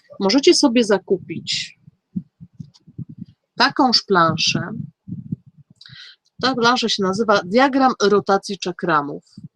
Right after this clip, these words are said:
Na niej również można oczyszczać, ale jest, no, mi się nie podoba, tak? Jest nie po mojemu, jest zrobiona przez kogoś, jest, e, no, ale pomaga jak gdyby w nauce. I zobaczcie, mamy sobie tutaj kobietę,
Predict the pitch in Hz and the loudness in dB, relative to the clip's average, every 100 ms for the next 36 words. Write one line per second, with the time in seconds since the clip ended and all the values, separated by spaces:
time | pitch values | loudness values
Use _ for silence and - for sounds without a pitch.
0 | _ 254 285 240 208 208 196 175 190 175 | _ -6 -2 0 2 2 0 -2 -4 -2
1 | 170 - 196 208 202 - 269 233 226 - | -2 -2 -4 -4 -2 0 4 4 2 -2
2 | - 165 - - - _ _ _ _ - | -8 -8 -10 -14 -20 _ _ _ _ -20
3 | - - - _ 226 247 302 330 311 311 | -20 -20 -20 _ -6 -2 2 2 2 2
4 | 240 202 165 151 254 - 247 - 247 240 | 2 4 2 2 0 0 -4 -2 -2 0
5 | 226 202 165 147 165 175 180 - - - | 2 2 2 0 -2 0 -2 -8 -20 -18
6 | - - 208 220 220 202 - 180 - - | -14 -2 2 6 6 4 2 -2 -4 0
7 | 294 254 254 - 208 202 185 175 - - | 2 4 2 0 0 0 0 -2 -12 -12
8 | 180 175 170 165 165 165 - - 247 - | -8 -6 -6 -6 -8 -10 -16 -8 0 4
9 | 277 - _ 262 262 254 226 202 202 202 | 4 2 _ 2 4 4 2 2 0 0
10 | 196 170 151 - 175 226 - _ - - | 2 0 0 -6 -14 -14 -16 _ -18 -16
11 | - - 233 233 226 170 - - 180 208 | -14 -10 -2 0 4 2 0 -4 -2 2
12 | 277 269 - 233 202 233 - 196 - 196 | 4 2 0 0 0 -2 -2 -2 0 -4
13 | 180 160 - 165 208 | 0 -2 -2 -4 -4